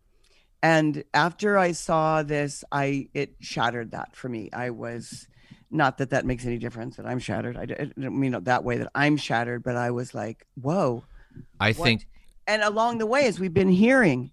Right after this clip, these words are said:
Speaker 1: "Oh, well, they're gonna go to Canada. Okay, now they're gonna stay there. Well, they just wanna do part-time,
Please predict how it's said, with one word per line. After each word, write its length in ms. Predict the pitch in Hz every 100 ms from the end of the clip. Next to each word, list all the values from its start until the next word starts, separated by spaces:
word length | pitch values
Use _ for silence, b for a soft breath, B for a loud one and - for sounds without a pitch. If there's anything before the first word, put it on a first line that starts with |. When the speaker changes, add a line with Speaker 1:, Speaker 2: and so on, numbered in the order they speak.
| - - _ _ _ -
Speaker 1:
"Oh, 540 | 175 170 170 170 170 - - - _ _ - - _
well, 180 | 170 170
they're 100 | 170
gonna 180 | 170 165
go 140 | 160
to 60 | 151
Canada. 380 | 151 143 131
Okay, 140 | 127 151
now 180 | 151 156
they're 100 | 156
gonna 180 | 151
stay 280 | 143 147 139
there. 140 | 127 123
Well, 120 | 147
they 100 | 160
just 180 | 170 -
wanna 180 | 180 165
do 100 | 170
part-time, 840 | - 170 160 - 143 131 120 123